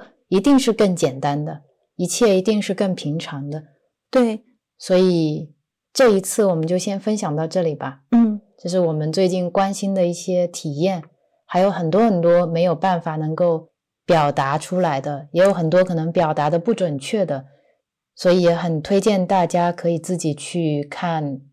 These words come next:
Speaker 1: 龙波帕默尊者的开示，
Speaker 2: 是。
Speaker 1: 去阅读他的书籍，
Speaker 2: 嗯。
Speaker 1: 去感受他的慈悲，去感受苦的力量。
Speaker 2: 好的。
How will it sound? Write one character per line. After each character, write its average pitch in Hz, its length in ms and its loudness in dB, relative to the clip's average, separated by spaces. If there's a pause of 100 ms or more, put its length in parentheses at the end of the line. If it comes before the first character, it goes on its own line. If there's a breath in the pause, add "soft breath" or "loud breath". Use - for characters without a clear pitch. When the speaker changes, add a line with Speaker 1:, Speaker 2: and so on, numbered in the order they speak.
(120)
Speaker 1:
龙 156 160 -2
波 180 180 4
帕 180 180 -4
默 180 200 0
尊 180 200 -2
者 170 140 -2
的 139 120 -6
开 175 260 -4
示， 175 320 -2
Speaker 2:
是。 226 300 -4 (120)
Speaker 1:
去 - 160 -8
阅 175 160 4
读 156 160 -2
他 156 160 -6
的 170 140 0
书 190 200 -4
籍， 156 440 -4
Speaker 2:
嗯。 220 260 4 (220)
Speaker 1:
去 160 520 -2 (480)
感 160 200 -2
受 196 180 -2
他 196 240 -4
的 190 100 0
慈 175 260 -6
悲， 185 440 0 (180)
去 - 160 -8
感 151 300 0
受 160 540 -2 (320)
苦 156 260 -2
的 143 120 0
力 175 200 0
量。 143 300 -6 (160)
Speaker 2:
好 - 220 -12
的。 277 320 -2